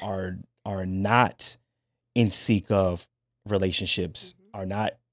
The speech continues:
Speaker 1: in seek of sex. And, and by not, okay, maybe I shouldn't say not. I, i-, in f-, fewer numbers, right, in comparison to what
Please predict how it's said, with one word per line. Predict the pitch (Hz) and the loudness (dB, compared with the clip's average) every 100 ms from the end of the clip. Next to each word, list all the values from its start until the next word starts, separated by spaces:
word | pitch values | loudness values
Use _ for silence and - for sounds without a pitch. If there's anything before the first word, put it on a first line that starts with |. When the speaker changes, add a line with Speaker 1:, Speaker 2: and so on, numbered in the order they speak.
| _ | _
Speaker 1:
in | - 92 | -6 -4
seek | - 107 95 | 0 0 0
of | 98 90 - _ | -4 -4 -10 _
sex. | - 92 - | -2 -2 0
And, | 143 | 0
and | 135 151 | 4 6
by | 143 127 | 8 8
not, | 120 95 | 6 4
okay, | 107 117 | 0 4
maybe | 113 | 6
I | 110 | 4
shouldn't | 101 101 | 4 -2
say | 98 | -2
not. | 90 - _ _ _ _ _ 92 | -4 -10 _ _ _ _ _ -6
I, | - | -4
i-, | 104 - | -6 -2
in | 117 107 | 0 2
f-, | 95 - - | 0 -8 -8
fewer | - 135 113 | 0 4 6
numbers, | 101 82 67 - - _ _ _ | 4 0 -6 -8 -10 _ _ _
right, | 107 - | -4 -4
in | 117 | -4
comparison | 107 107 110 101 98 | -6 0 2 2 0
to | 98 | 0
what | 95 95 90 | 2 0 -2